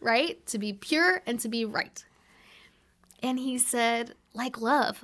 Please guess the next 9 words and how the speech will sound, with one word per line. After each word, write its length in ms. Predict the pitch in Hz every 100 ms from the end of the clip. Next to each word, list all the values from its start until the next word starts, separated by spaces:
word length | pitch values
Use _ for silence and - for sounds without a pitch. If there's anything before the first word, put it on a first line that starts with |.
| 233
like 360 | 214 208 -
relationships." 920 | 202 202 220 - - - - - - - _ _ _ _ _ _ -
And 540 | 226 214 208 208 196 - _ _ 208
that 280 | 240 294
was 160 | 262 220
my 200 | 220 220
turning 360 | 220 226 208 202
point 360 | 202 196 190
there. 360 | 202 202 202